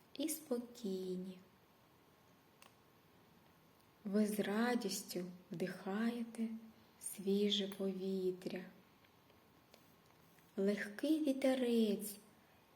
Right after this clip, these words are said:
пестить ваше волосся, обличчя. Тіло ніби розчиняється у повітрі, стає легким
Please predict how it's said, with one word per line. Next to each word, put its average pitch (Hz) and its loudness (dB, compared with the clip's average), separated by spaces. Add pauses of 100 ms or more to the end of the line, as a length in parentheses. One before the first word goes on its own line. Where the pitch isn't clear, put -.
пестить 214 0 (540)
ваше 190 2
волосся, 220 2 (680)
обличчя. 185 -2 (2750)
Тіло 233 2 (560)
ніби 254 6
розчиняється 240 2 (400)
у 185 -4
повітрі, 185 -2 (1300)
стає 190 0
легким 180 0